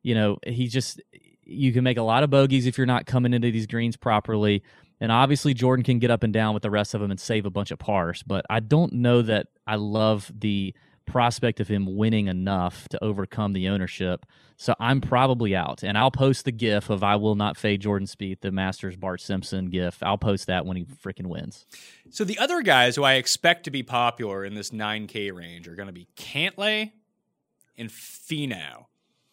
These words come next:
Speaker 2: And the other players, Morikawa,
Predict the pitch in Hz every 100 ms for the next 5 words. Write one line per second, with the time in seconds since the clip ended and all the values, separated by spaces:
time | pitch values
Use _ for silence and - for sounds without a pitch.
0 | _ 120 117 - 247 370 370 - 151 104
1 | 87 104 - 127 220 254 - 196 208 214
2 | 208